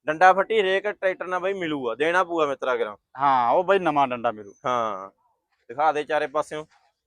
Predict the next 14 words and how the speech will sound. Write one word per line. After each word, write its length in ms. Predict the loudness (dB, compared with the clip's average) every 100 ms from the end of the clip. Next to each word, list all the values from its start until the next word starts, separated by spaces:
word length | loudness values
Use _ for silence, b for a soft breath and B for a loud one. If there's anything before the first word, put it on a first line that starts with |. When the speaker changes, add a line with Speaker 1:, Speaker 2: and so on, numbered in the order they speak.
| _ _ _ _ _
Speaker 1:
ਟਰੈਕਟਰ 280 | -8 -8 -10
ਪੂਰਾ 360 | -14 -6 -4 -2
ਸਾਫ਼ 320 | 0 0 0
ਸੁਥਰਾ, 320 | -4 0 0
ਬਿਨਾਂ 400 | 0 -2 2 2
ਟਰਬੋ 300 | 2 0 0
ਤੋਂ 100 | -4
ਪਚਵੰਜਾ 420 | -4 -6 -4 -2
ਐਚ 180 | -2 -6
ਪੀ, 140 | -20
ਬਹੁਤ 420 | -8 -2 0 -2 -4
ਡਿਮਾਂਡ 460 | -6 -2 0 0
ਹੈ 60 | -2
ਇਹਦੀ 200 | -6